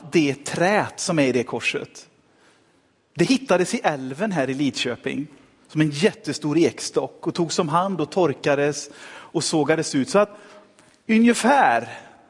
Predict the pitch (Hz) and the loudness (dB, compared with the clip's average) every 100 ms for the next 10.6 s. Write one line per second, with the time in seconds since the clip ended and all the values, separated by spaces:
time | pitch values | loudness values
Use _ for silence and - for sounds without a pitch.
0 | _ 175 185 202 160 185 - - 220 226 | _ 0 2 4 4 2 -2 -4 0 2
1 | 139 143 - 165 127 - 170 139 147 165 | 2 -2 -2 0 0 0 0 0 -2 -2
2 | 135 127 143 147 135 131 127 139 131 143 | -2 -4 -2 0 2 0 -4 -4 -2 -2
3 | 131 - 170 131 165 175 147 123 123 - | -2 2 2 2 0 0 0 -2 -8 -16
4 | - - 147 147 156 - 143 143 156 196 | -16 -2 -2 0 -2 0 2 2 2 2
5 | 123 117 - - - - 160 151 147 147 | 0 -2 -8 -16 -16 -2 2 4 2 -2
6 | - - - 208 190 185 180 - - - | -10 -6 0 2 4 4 2 -2 -20 -20
7 | _ _ _ _ _ _ _ - 180 170 | _ _ _ _ _ _ _ -4 0 2
8 | 160 156 175 156 120 127 - 196 170 147 | 2 2 0 0 0 0 -4 -2 -2 -2
9 | 143 175 165 151 - - _ _ - _ | -2 0 0 -2 -12 -20 _ _ -20 _
10 | _ - 170 165 143 147 | _ -4 -2 2 2 0